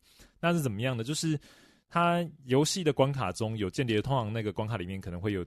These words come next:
德军的制服，可是他放在就是，呃，一个房间里面去，所以你要去把那个制服给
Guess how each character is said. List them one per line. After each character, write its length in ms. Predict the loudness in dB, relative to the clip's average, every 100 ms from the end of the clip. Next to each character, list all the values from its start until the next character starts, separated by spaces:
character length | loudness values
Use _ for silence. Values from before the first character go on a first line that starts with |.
| -6
德 160 | -6
军 200 | -4 -4
的 240 | -2 -2 -4 _
制 240 | -6 -2 -2
服， 260 | -4 -14 -8
可 80 | -4
是 120 | 0
他 180 | 2 2
放 220 | 2 0
在 220 | 2 0 -2
就 100 | -4
是， 300 | -2 -4 -6 _ _ -20 _ -10
呃， 340 | -6 -6 -6
一 80 | -2
个 100 | -2
房 160 | 0 0
间 160 | -2
里 80 | 0
面 140 | -4
去， 240 | -4 -6 -2
所 180 | 2 4
以 60 |
你 80 | 4
要 80 | 2
去 120 | 0
把 200 | -4 -4
那 100 | -2
个 160 | -2 -4
制 240 | -2 -2
服 160 | -2 -6
给 240 | -8